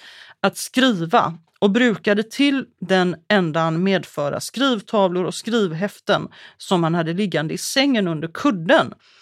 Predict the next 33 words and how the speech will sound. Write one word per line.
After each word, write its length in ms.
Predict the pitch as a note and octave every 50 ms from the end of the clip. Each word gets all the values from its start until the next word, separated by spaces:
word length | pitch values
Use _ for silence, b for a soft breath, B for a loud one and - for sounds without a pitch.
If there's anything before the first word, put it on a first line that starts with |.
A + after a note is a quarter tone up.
| B B B B B B
för 260 | - - A3 G3 F#3
att 160 | F#3 F3 -
på 100 | - G3
lediga 460 | F#3+ F#3+ G#3+ G3 F3 E3 D#3 - D3
stunder 500 | D3 - - G#3 G#3 G3+ F3+ D#3+ - D#3+
vänja 480 | D#3 D#3+ E3+ G#3 G#3 F#3+ E3+ E3 E3 D#3+
handen 540 | D#3 - G3+ F#3+ E3+ D#3+ D#3 D3+ D3+ D3+ D3
vid 120 | - D3+
formandet 600 | - - G#3+ G#3 F#3+ E3+ E3 D#3+ F3 F3 E3 E3 -
av 80 | D#3+
bokstäver. 800 | E3 F#3+ F#3+ - - - - A3+ A3 G#3+ G3+ F3+ - - - G3 B B B B B B B B
Dock 380 | - F#3+ B3+ C#4 C4 - _ -
var 180 | G#3 G#3+ G3+
hans 260 | F3+ F3+ F3+ E3+ - -
arbete 600 | - A3 G#3 F#3+ E3 D3 E3 D3+ D#3 - - -
härvidlag 840 | - - F#3 E3 D#3 D#3 D#3+ D#3+ D#3+ E3 F3 D#3+ D3 D3 C#3+ - _
inte 340 | - G#3+ G3+ E3+ D#3+ - -
särskilt 420 | - - - - - - - -
framgångsrikt, 1300 | - - - A#3+ B3+ A#3+ G3+ G3+ E3 - - F3 C#3+ D3 - - G3 F#3 A#3 B3+ A#3 G3+ - - - - B B B B B
eftersom 560 | F#3 E3 - - D#3 - - - E3+ D3+ D3
han 180 | C#3+ E3 D3 C#3
påbörjat 720 | - - A3 G#3 F3+ D#3 D3 D#3+ D#3+ D#3+ E3 D#3+ D#3+ -
det 80 | - D3+
vid 140 | D3+ D#3
en 140 | D3 D3+ E3 -
olämplig 640 | - A3 F#3 E3+ E3 E3+ - - - D#3+ - E3+ E3+
och 120 | - -
alltför 340 | G#3 D#3+ E3 D#3+ - - -
sen 420 | - - - G#3 D#3+ D#3+ E3 E3+
tidpunkt 680 | E3 - - G#3+ G3+ F3+ - _ - E3 - - - -
i 160 | - - D3+
sitt 280 | - - - - - -
liv. 420 | A3+ B3 C#4+ C4 F3+ - - -